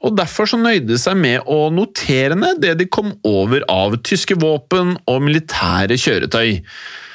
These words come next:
Det kunne jo selvfølgelig, som vi har vært innom mange ganger her, det kunne være raketter, det var masse panservogner, det var fly,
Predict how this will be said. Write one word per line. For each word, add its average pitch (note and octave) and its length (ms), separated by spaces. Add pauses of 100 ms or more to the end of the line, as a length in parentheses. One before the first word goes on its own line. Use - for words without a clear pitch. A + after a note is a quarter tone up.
(320)
Det C#3 140
kunne F#2+ 240
jo G#2+ 80
selvfølgelig, B2 480
som C#3 100
vi B2 80
har B2 220
vært B2+ 180
innom A2+ 160
mange B2 160
ganger A#2+ 220
her, D#3+ 40
det B2+ 120
kunne G#2+ 180
være G#2 220
raketter, B2 680
det E2+ 140
var - 180 (480)
masse C3+ 480
panservogner, A#2+ 800
det A2+ 100
var - 140
fly, C3 580